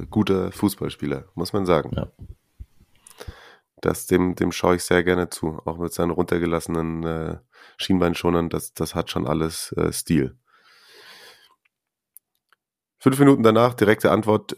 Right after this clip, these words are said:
Speaker 1: Giovanni Di Lorenzo. Es bleibt aber dann beim eins zu eins, obwohl Verona noch einen kleinen weiteren Rekord mitnimmt. Erstes Team in der Drei-Punkte-Ära mit zwei Platzverweisen für eingewechselte Spieler. Bessa und Kalinic können sich dann nochmal überlegen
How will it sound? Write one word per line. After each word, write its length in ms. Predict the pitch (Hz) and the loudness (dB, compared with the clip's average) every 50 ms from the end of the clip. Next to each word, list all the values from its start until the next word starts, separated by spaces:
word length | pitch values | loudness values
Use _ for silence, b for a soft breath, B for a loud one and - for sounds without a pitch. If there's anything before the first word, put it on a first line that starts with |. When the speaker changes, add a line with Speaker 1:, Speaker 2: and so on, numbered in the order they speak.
| - - | -12 -4
Speaker 1:
Giovanni 580 | - - 95 87 90 92 95 98 98 95 92 - | 0 4 4 6 6 4 4 4 2 2 0 -2
Di 420 | 85 82 - - 90 92 98 - - | -6 -10 -8 -4 -2 -2 -2 -2 -2
Lorenzo. 760 | 82 85 85 87 85 82 82 87 92 104 107 - - 104 101 | 0 4 4 6 6 6 6 4 4 4 2 0 2 2 2
Es 120 | 98 - | 2 2
bleibt 340 | - - - 101 123 143 - | -2 -2 0 0 0 0 0
aber 160 | - 82 87 | 0 2 4
dann 140 | 85 85 85 | 4 4 4
beim 160 | 80 85 82 | 2 0 2
eins 200 | 78 85 87 - | 0 0 -2 -4
zu 140 | - - 82 | -4 -2 0
eins, 340 | - 85 101 110 110 - - - | 2 2 0 0 -2 -6 -8 -10
obwohl 340 | 87 82 - - 98 107 107 98 | -10 -6 -2 2 4 4 4 6
Verona 520 | 95 95 92 85 82 92 104 107 107 101 | 4 4 4 2 0 0 0 2 2 2
noch 180 | 95 95 87 87 | 2 0 0 -2
einen 420 | 92 90 87 87 - - - - - | -4 -6 -6 -6 -6 -8 -10 -14 -10
kleinen 320 | - - 92 85 87 87 | -6 -2 -2 0 0 0
weiteren 320 | 90 107 117 - - 82 | 0 -2 -2 -2 -4 -4
Rekord 500 | 82 80 - - - 87 95 - - - _ _ _ _ _ - | -4 -4 -2 0 0 0 0 0 -4 -14 _ _ _ _ _ 0
mitnimmt. 600 | - - - - - 101 104 127 135 - - - _ _ b b b b b b b b b b b - | 0 0 0 2 2 2 2 2 0 -4 -8 -20 _ _ b b b b b b b b b b b 0
Erstes 280 | 95 98 - - 101 | 0 0 0 -2 -10
Team 240 | - - - 98 - | -8 -4 -2 -2 0
in 60 | 85 | 0
der 120 | 87 90 85 | 0 0 0
Drei-Punkte-Ära 760 | - 87 87 - - 101 101 98 - - - 85 85 85 82 | 0 -2 -4 -4 -4 -4 -6 -4 -2 -2 0 0 0 0 0
mit 200 | 82 82 - - - | 0 -2 -6 -8 -14
zwei 260 | - - - 90 92 95 | -10 -4 0 0 0 0
Platzverweisen 720 | - - 92 92 - - - 82 78 80 80 82 87 85 | 0 0 -2 -2 -2 -4 -4 -2 0 0 0 -2 -4 -8
für 140 | - 85 - | -6 -4 -4
eingewechselte 600 | - 87 85 85 80 80 80 - - 76 73 78 | -2 -2 -2 -2 -2 -4 -6 -6 -8 -8 -8 -8
Spieler. 400 | - - - 78 73 69 65 - _ b b b b b b b b | -8 -6 -4 -2 -2 -2 -2 -4 _ b b b b b b b b
Bessa 260 | - 85 90 - 95 | -2 -2 0 2 2
und 180 | 90 - - - | 2 2 0 -2
Kalinic 600 | - 87 85 85 85 85 85 82 - - - - _ _ _ _ _ _ _ _ _ - | 0 0 2 2 2 0 0 -4 -6 -8 -14 -14 _ _ _ _ _ _ _ _ _ -6
können 220 | - 80 80 80 | -2 -2 0 0
sich 180 | 80 80 73 - | 0 -2 -4 -4
dann 160 | - 78 78 | -4 -2 -2
nochmal 220 | 78 73 76 76 | -2 -2 -2 -2
überlegen 520 | 71 73 73 71 71 73 69 - 73 71 | 0 0 0 0 0 -2 -2 -4 -6 -8